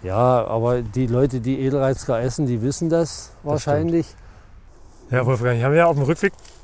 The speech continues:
Speaker 2: stehen hier noch ein paar schöne.
Speaker 1: Ja.
Speaker 2: Wobei, die sehen mir auch schon ein bisschen betagter aus, ne?
Speaker 1: Ja, ja, ja. Wenn du ein paar mitnimmst, bin ich ganz froh. Ich, eine kleine Mahlzeit würde ich schon essen wollen.
Speaker 2: Ja,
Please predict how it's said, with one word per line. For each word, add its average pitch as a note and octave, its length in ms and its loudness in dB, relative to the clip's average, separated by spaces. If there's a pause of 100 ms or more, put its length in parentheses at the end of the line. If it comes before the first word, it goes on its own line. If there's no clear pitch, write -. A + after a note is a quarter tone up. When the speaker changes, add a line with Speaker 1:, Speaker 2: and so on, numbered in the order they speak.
Speaker 2:
stehen A#3+ 220 0
hier A#3 100 6
noch C#3+ 100 6
ein A#2+ 60 4
paar A#2+ 180 0
schöne. A2 340 0 (680)
Speaker 1:
Ja. E3+ 380 4 (520)
Speaker 2:
Wobei, A#2+ 520 2 (140)
die E3+ 380 -4
sehen D3+ 260 0
mir E3 100 -2
auch D#3 80 -2
schon C3 140 -4
ein A2+ 40 -2
bisschen G#2+ 340 -4 (560)
betagter C3 560 -2
aus, G2 280 -4
ne? G#2+ 80 0
Speaker 1:
Ja, D3 320 6 (320)
ja, C3+ 160 -2
ja. C#3 320 0 (500)
Wenn C#3 160 2
du D3+ 120 4
ein E3+ 120 0
paar D#3+ 180 2
mitnimmst, E3+ 520 2
bin D#3+ 100 4
ich D#3+ 160 0
ganz C#3+ 200 0
froh. D#3+ 320 2
Ich, - 220 -10 (120)
eine C3+ 120 -2
kleine D3 320 2
Mahlzeit D3+ 500 2 (380)
würde C#3 180 0
ich - 80 -10
schon F#3 260 -2
essen F#3 420 -6 (480)
wollen. G3 280 4
Speaker 2:
Ja, F3 60 -8